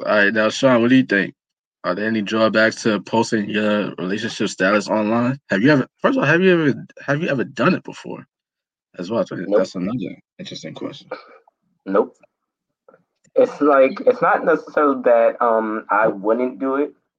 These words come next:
Speaker 2: or that I don't care to do it. I'm more of a, like, I guess I'll say I'm honestly more of a, like, a private person. Not saying I completely, like, you know, be on some, like,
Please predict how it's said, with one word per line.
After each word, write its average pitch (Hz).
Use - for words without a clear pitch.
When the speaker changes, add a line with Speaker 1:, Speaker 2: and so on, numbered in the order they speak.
Speaker 2:
or 110
that 101
I 101
don't 98
care 98
to 107
do 113
it. 113
I'm 139
more 147
of 127
a, 117
like, 104
I 101
guess 104
I'll 110
say 117
I'm 107
honestly 107
more 101
of 98
a, 104
like, 92
a -
private 98
person. 117
Not 120
saying 107
I 101
completely, 98
like, 92
you 101
know, 80
be 113
on 101
some, 101
like, 92